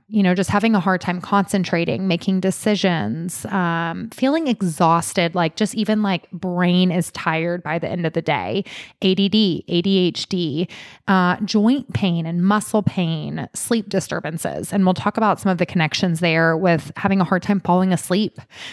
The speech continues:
We see some post-covid insomnia, like, crazy at Stat Wellness, uh, headaches,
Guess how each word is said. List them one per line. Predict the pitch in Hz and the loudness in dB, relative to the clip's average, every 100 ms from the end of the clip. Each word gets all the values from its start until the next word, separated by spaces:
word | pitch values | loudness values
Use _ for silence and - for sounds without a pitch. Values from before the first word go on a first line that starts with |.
| - | -4
We | 202 190 | 2 2
see | - 190 185 | 2 2 2
some | 170 180 180 | 0 -2 -2
post-covid | - - 175 - - 180 165 180 | -2 0 0 -2 0 2 2 0
insomnia, | 180 - 165 175 180 160 156 185 - | -2 0 0 2 0 -2 -2 -4 -4
like, | 208 160 - - | -4 -4 -8 -16
crazy | - - 196 185 190 185 170 175 - | -16 -6 0 2 2 2 0 -2 -4
at | - | -8
Stat | - 131 | -8 -6
Wellness, | 160 190 143 - - - - - - | -6 -6 -4 -6 -6 -12 -16 -14 2
uh, | 190 185 180 - | 4 6 4 0
headaches, | - 240 269 190 - - - - | -2 2 2 0 -4 -8 -8 -8